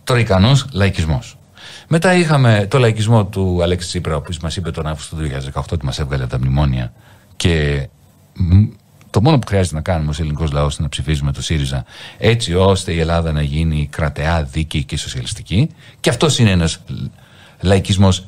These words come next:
και αυτός μνημονιακός, έτσι. Τώρα έχουμε το λαϊκισμό του πέμπτου μνημονίου της Ελλάδας δύο κόμμα μηδέν, που η Ελλάδα είναι ο φάρος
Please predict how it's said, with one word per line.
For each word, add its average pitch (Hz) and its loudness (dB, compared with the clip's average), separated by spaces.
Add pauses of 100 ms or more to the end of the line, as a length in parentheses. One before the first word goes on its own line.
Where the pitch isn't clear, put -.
και - -4
αυτός 139 2
μνημονιακός, 98 2 (440)
έτσι. - -4 (340)
Τώρα 185 4
έχουμε 98 4
το 104 2
λαϊκισμό 98 2
του 98 -4
πέμπτου 113 2
μνημονίου 85 2 (100)
της 78 -6
Ελλάδας 92 2
δύο 92 2
κόμμα 90 2
μηδέν, 78 2
που 87 -4
η 82 2
Ελλάδα 90 2 (640)
είναι 95 4 (380)
ο 82 2
φάρος 104 0